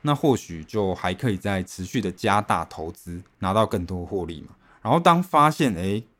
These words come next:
可能增长开始缓和了，或者是有点不太对了，那该跑路就要赶快跑路，懂吗？人家玩的是这个，人家玩的是数据流，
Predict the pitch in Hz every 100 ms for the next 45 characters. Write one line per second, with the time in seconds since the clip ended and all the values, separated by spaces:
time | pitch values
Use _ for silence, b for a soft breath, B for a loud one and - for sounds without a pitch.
0 | _ - 110 113 139 143 170 185 107 95
1 | 135 117 - 82 82 80 82 87 95 117
2 | 104 113 104 98 107 85 90 107 98 107
3 | 85 80 b b b b b 135 123 92
4 | - 127 131 - 80 92 104 92 98 98
5 | 95 92 87 104 - 82 78 90 - -
6 | 98 110 107 117 143 139 107 101 101 110
7 | 110 87 62 98 127 139 113 110 117 -
8 | 143 104 - 104 80 64